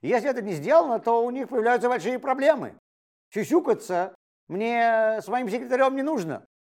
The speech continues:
Если я говорю счетоводу, буккиперу, что мне нужен такой-то отчёт, он мне делает этот отчёт. Я прихожу после этого домой, и у меня там мои дети. Я им сказал что-то сделать. Раз,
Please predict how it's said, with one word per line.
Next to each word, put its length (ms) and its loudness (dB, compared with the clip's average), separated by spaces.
Если 180 -6
я 140 4
говорю 560 -2
счетоводу, 580 0
буккиперу, 520 -6
что 180 -6
мне 140 -6
нужен 260 -4
такой-то 380 0
отчёт, 340 0
он 100 -2
мне 100 -4
делает 260 0
этот 120 -6
отчёт. 420 -6
Я 120 4
прихожу 400 0
после 280 0
этого 200 0
домой, 420 2
и 60 -4
у 40 0
меня 120 0
там 160 -2
мои 200 4
дети. 480 -2
Я 140 2
им 80 -6
сказал 360 4
что-то 200 -6
сделать. 400 -8
Раз, 420 -2